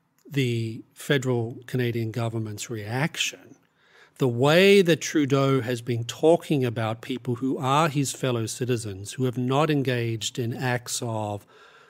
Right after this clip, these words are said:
violence, uh, that, I think, to me, is, it's, it's, it's a deep reflection of just how frustrated people are in many countries with their governments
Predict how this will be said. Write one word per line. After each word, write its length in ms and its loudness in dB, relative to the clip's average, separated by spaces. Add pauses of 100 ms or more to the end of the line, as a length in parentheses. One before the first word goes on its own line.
(140)
violence, 1040 0 (880)
uh, 340 -12 (540)
that, 360 8
I 120 8
think, 220 2
to 100 2
me, 580 2
is, 320 0
it's, 220 -4
it's, 340 -4
it's 220 2
a 40 6
deep 380 4
reflection 580 2
of 120 -2
just 280 2
how 200 0
frustrated 840 0
people 380 -4
are 580 0 (260)
in 200 0
many 220 6
countries 680 0
with 560 4
their 180 4
governments 680 0